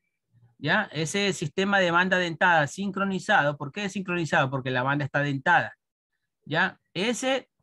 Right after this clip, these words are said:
es el que gobierna la secuencia de movimiento de las piezas en el interior del motor,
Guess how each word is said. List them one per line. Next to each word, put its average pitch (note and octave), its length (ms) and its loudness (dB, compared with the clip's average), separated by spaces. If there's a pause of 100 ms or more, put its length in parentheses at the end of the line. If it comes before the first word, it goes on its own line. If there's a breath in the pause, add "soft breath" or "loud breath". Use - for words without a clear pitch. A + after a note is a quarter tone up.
(240)
es F#3 160 2
el G#3 100 -2
que G3 160 -4
gobierna G#3+ 800 -2 (220)
la D3 180 -4
secuencia G3 580 -4
de G3+ 60 0
movimiento E3+ 640 -2
de F#3 80 -2
las C#3+ 220 -2
piezas E3 400 -2
en E3 100 -2
el C#3+ 160 0
interior C3 460 -4
del E3 160 0
motor, F3+ 420 -4